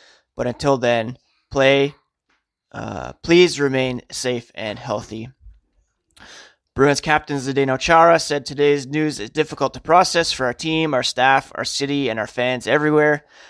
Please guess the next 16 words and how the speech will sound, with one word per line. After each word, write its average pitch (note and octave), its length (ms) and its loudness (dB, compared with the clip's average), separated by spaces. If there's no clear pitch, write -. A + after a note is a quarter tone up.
As D3+ 220 2
players, F3+ 460 2
we D3 80 -6
love D3 240 0
being D3+ 260 0
able C#3 220 -2
to C#3 120 -12
compete F3+ 560 -10
and - 140 -12
feed C#3 200 -4
off C3 180 0
the - 80 -16
passion B2+ 420 -2
of A2 80 -10
our A2 80 -6
fans, D3+ 540 -2